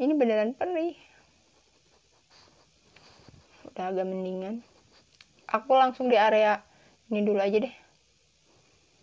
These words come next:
Jidat. Nah, langsung kelihatan kan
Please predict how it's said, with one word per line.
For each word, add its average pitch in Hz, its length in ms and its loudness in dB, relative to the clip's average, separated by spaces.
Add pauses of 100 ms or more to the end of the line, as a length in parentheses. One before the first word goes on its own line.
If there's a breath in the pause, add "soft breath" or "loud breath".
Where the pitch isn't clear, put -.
(720)
Jidat. 202 340 0 (1120)
Nah, 180 300 -10 (180)
langsung 190 320 -10
kelihatan 190 400 2
kan 226 240 -6